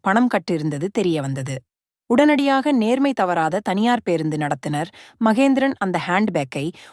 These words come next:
உடனடியாக தாராபுரம் குற்றப்பிரிவு காவல் நிலையத்தில் ஆய்வாளர் சரவணனிடம் ஒப்படைத்தார். அந்த ஹேண்ட்பேக்கை எடுத்து பார்க்கும்போது, ஹேண்ட்பேக்கில் ஐந்நூறு ரூபாய் கட்டு இரண்டு கட்டுகளும் இருந்தது.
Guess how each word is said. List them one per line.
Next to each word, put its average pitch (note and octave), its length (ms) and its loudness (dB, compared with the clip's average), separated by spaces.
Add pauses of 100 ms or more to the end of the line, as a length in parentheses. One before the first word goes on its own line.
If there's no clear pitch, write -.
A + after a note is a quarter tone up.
உடனடியாக A#3+ 720 2 (120)
தாராபுரம் G#3 540 0
குற்றப்பிரிவு G3+ 640 -2
காவல் F3+ 360 2
நிலையத்தில் D3+ 560 -2 (360)
ஆய்வாளர் A3 640 2
சரவணனிடம் G3 580 2
ஒப்படைத்தார். C#3+ 560 -6 (520)
அந்த F3+ 380 2
ஹேண்ட்பேக்கை A3 440 2
எடுத்து F3 380 -2
பார்க்கும்போது, D#3 720 -4 (380)
ஹேண்ட்பேக்கில் B3 560 2
ஐந்நூறு A#3 480 2
ரூபாய் F#3 300 0
கட்டு D3+ 340 -8
இரண்டு A3 300 2
கட்டுகளும் D#3 480 -2
இருந்தது. C#3+ 420 -4